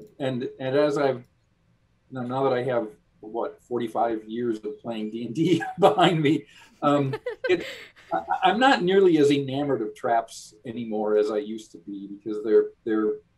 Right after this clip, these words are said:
Speaker 1: they're kind of a passive experience, right? Uh, traps, it's like, it, what is the point of a trap? Is it simply to inflict damage? Well, that, that's not very interesting, right?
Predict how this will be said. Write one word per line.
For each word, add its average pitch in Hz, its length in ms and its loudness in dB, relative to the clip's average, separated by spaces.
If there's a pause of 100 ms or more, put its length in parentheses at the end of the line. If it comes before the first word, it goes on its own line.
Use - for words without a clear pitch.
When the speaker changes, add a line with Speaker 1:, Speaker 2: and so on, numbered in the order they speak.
(220)
Speaker 1:
they're 147 220 -2
kind 247 180 0
of - 60 0
a 156 140 4
passive 135 580 0
experience, - 880 -4
right? 107 180 -2 (500)
Uh, 65 120 -14 (400)
traps, 190 500 2
it's 147 180 -6
like, 143 280 2 (240)
it, 143 240 -6 (1160)
what 214 220 6
is 175 160 4
the 175 80 0
point 185 340 -2
of 139 120 0
a 123 40 -4
trap? - 540 -4
Is 127 180 -2
it 127 100 -6
simply 190 400 -4
to 160 180 -2
inflict 139 500 -2
damage? 175 640 -6 (100)
Well, 82 160 -4
that, 104 600 -4
that's 110 220 -4
not 117 180 -2
very 107 260 0
interesting, 120 500 -12 (320)
right? 120 180 -4